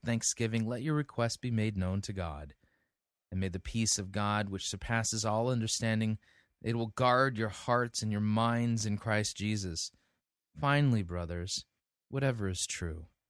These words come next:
whatever is honorable, whatever is just, whatever is pure, whatever is lovely,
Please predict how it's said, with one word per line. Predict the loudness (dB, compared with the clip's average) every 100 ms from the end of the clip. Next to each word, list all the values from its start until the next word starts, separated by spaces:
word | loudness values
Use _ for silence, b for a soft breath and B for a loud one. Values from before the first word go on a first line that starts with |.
| _ _ _ _ _
whatever | -4 -2 2
is | 2 4
honorable, | 4 4 0 -4 -12 -16 _ _ _ _ _ _
whatever | -4 -2 -2 -2
is | -2
just, | -4 -4 -4 -4 -6 -8 -12 _ _ _ _ -10
whatever | -2 -2 -2
is | -4 -4
pure, | -6 -8 -8 -10 -14 -18 _ _ _ _ _ _ _
whatever | 2 4 4 2
is | 2 0
lovely, | 2 4 4 2 0 0 -2